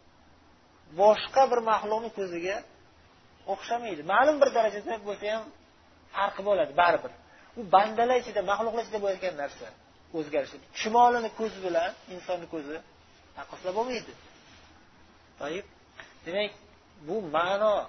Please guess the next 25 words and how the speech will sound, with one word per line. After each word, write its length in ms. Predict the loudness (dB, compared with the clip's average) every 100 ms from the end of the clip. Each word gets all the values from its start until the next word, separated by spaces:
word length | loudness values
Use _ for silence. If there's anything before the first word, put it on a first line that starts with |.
| -12 -10
ma'no 280 | -4 2 4
bilan 200 | 4 0
kayfiyatni 580 | -2 -2 -4 -8 -6 -6
aralashtirmaslik 560 | -4 -6 -10 -20 -20
kerak. 180 | -20 -20
Sizni 260 | -14 -12 -12
ko-, 280 | -8 -10 -10
ko'zingizni 580 | -6 -6 -4 -6 -6 -8 2
kayfiyati 680 | 4 4 2 -2 0 2 0 0 -12 -20 _ _ _ _ -14
chumolini 520 | -12 -4 -2 -2 -6
ko'zi 220 | -10 -12
bilan 220 | -12 -14 -12
kayfiyati 460 | -8 -8 -8 -12
bilan 240 | -10 -10 -10 -16 -20 _ _ _ _ _ _ _ _ _ -20 -8
o'xshamaydi 500 | -6 -6 -12 -14 -16
hech 120 | -14
qachon, 260 | -14 -14 -18
to'g'rimi? 360 | -10 -4 -4 -6 -12 -20 -20 -20 -20 _ _
Demak, 280 | -8 -6 -8
biz 140 | -10 -12
kayfiyat 460 | -6 -6 -2 -2 0
bilan 180 | -2 -2
ma'noni 320 | -2 -4 -6
ajratishimiz 540 | -8 -10 -12 -18 -20
kerak. 240 | -20 -20